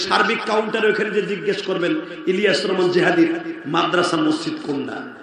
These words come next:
কানার ভাই অন্ধও দেখাই দেবে। আলহামদুলিল্লাহ বলেন। বাজান করছি একমাত্র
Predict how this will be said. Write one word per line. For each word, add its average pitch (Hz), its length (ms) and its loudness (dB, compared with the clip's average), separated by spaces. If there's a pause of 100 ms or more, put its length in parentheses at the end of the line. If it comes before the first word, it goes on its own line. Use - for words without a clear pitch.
(600)
কানার 196 420 2
ভাই 190 160 0
অন্ধও 185 380 4
দেখাই 160 300 -2
দেবে। 165 220 -10 (1300)
আলহামদুলিল্লাহ 147 460 -6
বলেন। 170 180 -6 (1300)
বাজান 139 340 -2 (760)
করছি 160 380 -2
একমাত্র 151 500 -2